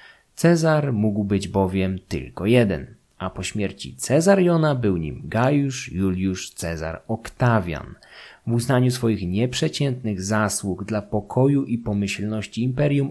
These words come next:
obdarzony wkrótce jako pierwszy w historii Rzymianin tytułem Augusta,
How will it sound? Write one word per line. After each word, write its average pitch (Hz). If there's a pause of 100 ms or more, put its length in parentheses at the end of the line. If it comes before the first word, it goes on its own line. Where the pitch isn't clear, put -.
(160)
obdarzony 147
wkrótce 117
jako 92
pierwszy 135
w 127
historii 98
Rzymianin 131
tytułem 90 (240)
Augusta, 123